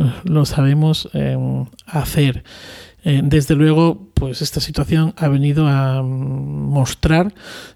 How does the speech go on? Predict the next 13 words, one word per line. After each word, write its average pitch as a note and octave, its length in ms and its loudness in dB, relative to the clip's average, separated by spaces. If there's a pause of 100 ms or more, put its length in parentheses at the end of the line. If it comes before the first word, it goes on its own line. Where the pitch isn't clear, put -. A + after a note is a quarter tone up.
eh, C#3 1040 0 (540)
bueno, D3 180 2
pues, C#3 220 -2
pues - 320 -6 (140)
<laughs> F#3+ 140 -12
cuál F3 220 2
es F3 160 0
esa D#3 280 2
otra C#3 200 0
situación C3+ 540 0
que B2+ 120 -2
vive B2+ 280 0 (500)
también, C3+ 520 4